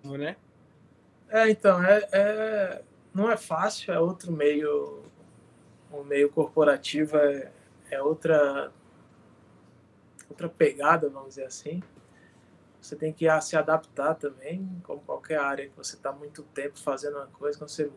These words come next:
Speaker 2: muda. Acho que o que me ajudou do esporte, eu acho que duas coisas que eu tenho muito nítido, assim.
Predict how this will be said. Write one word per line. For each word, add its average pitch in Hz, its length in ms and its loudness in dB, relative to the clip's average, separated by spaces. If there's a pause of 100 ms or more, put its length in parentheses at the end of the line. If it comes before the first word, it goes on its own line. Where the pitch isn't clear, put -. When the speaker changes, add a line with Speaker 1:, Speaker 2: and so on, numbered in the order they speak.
Speaker 2:
muda. 151 380 -6 (640)
Acho 147 200 -8
que 185 80 -4
o 175 60 -2
que 190 160 -4
me 190 220 4
ajudou 190 600 2
do 180 140 -4
esporte, 175 800 -4 (400)
eu 185 60 -14
acho - 200 -14
que 160 60 -20
duas 208 320 0
coisas 165 460 -2
que - 100 -14
eu 170 160 -6
tenho 170 180 -4
muito 170 440 -6 (260)
nítido, 147 460 -12
assim. - 240 -18